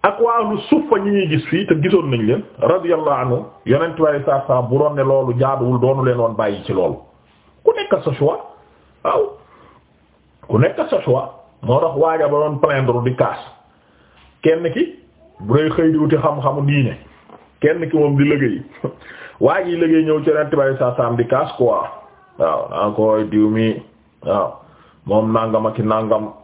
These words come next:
Yonent bi saa saa ne ko amaana yow dañ lay wërsëgal moom moo tax la, la ngay am ne ci sa liggéey ba. Barkeem nga ko amee ci barke waa ji. Waaw. Mooy moom moo tax. Waaw, te baa boobu, baa, baa boobu mooy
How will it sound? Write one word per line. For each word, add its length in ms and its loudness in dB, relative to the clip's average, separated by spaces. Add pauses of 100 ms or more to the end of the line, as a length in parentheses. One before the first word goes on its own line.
(140)
Yonent 260 0
bi 280 2
saa 200 0
saa 160 0
ne 140 0
ko 100 0
amaana 400 0
yow 160 2
dañ 140 0
lay 160 2
wërsëgal 480 0 (140)
moom 340 2
moo 160 2
tax 120 -2 (120)
la, 180 2
la 140 2
ngay 240 0
am 140 -4
ne 140 0
ci 80 -8
sa 80 2
liggéey 280 0
ba. 120 -2 (760)
Barkeem 540 0
nga 100 -4
ko 120 0
amee 200 -6
ci 80 -6
barke 320 0
waa 240 2
ji. 160 -10 (440)
Waaw. 260 -12 (440)
Mooy 260 2 (100)
moom 340 0
moo 180 2
tax. 380 -10 (640)
Waaw, 280 -2
te 60 4 (640)
baa 360 2
boobu, 340 0
baa, 380 0
baa 200 0
boobu 300 0
mooy 240 0